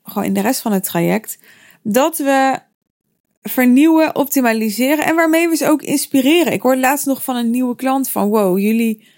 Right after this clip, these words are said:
jullie onboarding is echt al super inspirerend om doorheen te gaan. Daar kan ik echt nog zoveel van leren voor mijn eigen klanten." Nou, en je kunt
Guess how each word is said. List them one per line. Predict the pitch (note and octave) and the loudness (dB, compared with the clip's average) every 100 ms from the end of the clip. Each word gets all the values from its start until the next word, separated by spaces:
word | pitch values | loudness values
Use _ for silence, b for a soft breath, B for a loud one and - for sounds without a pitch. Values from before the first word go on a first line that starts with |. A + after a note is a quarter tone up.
| b b b b b b | b b b b b b
jullie | A3+ A#3 A#3 | 0 2 2
onboarding | - G#3+ A3 C#4 A#3 F#3+ | 2 2 4 2 2 -2
is | - | -2
echt | G#3+ - | -6 -4
al | |
super | G#3+ A#3+ A3 - | -4 -4 -4 -4
inspirerend | G#3+ - A3+ B3 B3 G#3+ | -4 -4 -2 0 0 -2
om | - G3+ G3+ | -2 0 0
doorheen | G3 G3+ B3+ | 2 2 0
te | C#4 | -2
gaan. | - D#3 D3+ E3+ - _ _ _ _ _ _ _ | -4 -4 -2 -4 -8 _ _ _ _ _ _ _
Daar | G#3 G3 | -6 -2
kan | G3+ G3 | 0 0
ik | - | -2
echt | G#3 - | -6 -6
nog | G3+ | -6
zoveel | - G#3+ A#3+ | -2 -2 -2
van | A3 G3+ F#3+ | -4 -2 0
leren | G3 A3 G3 F3 | 0 0 -4 -6
voor | F3+ F3 | -4 -2
mijn | E3+ | -2
eigen | G3+ A3+ F#3+ | -2 -4 -8
klanten." | - D#3+ E3 G3 E4+ - _ _ _ _ _ _ _ _ _ _ _ _ _ _ _ _ | -4 -4 -4 -6 -8 -12 _ _ _ _ _ _ _ _ _ _ _ _ _ _ _ _
Nou, | - A3+ | -2 -2
en | - C4+ C#4 - | 0 -4 -4 -4
je | B3 C#4 | -2 2
kunt | D#4+ E4+ D#4+ - | 2 2 0 -6